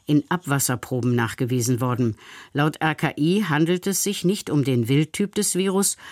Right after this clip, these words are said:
sondern um abgeschwächte Varianten, die bei der Schluckimpfung verwendet werden. Diese sind in Afrika und Asien noch verbreitet.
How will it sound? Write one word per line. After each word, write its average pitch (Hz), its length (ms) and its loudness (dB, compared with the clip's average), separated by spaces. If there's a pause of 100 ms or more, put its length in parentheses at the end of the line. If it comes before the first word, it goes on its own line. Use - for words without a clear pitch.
(220)
sondern 190 500 2
um 165 280 2
abgeschwächte 131 760 -2
Varianten, 147 560 2 (380)
die 143 60 0
bei 135 140 0
der 151 100 0
Schluckimpfung 131 720 0
verwendet 120 500 -2
werden. 123 380 0 (100)
Diese 156 280 2
sind 135 260 0
in 120 160 -4
Afrika 180 480 -2
und - 240 -4
Asien 135 460 0
noch 120 160 -2
verbreitet. 143 760 -4